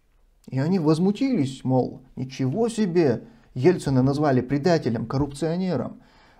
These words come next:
Эту св-, эту священную эпоху Ельцина подвергли критике». Понимаете,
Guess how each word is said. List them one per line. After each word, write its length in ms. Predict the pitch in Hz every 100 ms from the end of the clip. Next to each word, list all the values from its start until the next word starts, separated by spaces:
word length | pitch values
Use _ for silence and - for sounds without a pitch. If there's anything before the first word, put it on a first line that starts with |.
| _
Эту 460 | 156 156 - 143 127
св-, 300 | - 135 175
эту 220 | 160 143
священную 840 | 139 151 - 196 170 131 123 -
эпоху 460 | - 190 170 - 123
Ельцина 640 | 131 185 - 147 113 107 - -
подвергли 500 | 151 139 175 170 180
критике». 640 | - 240 - 151 - - - _ _ _ _ _
Понимаете, 480 | - 170 254 277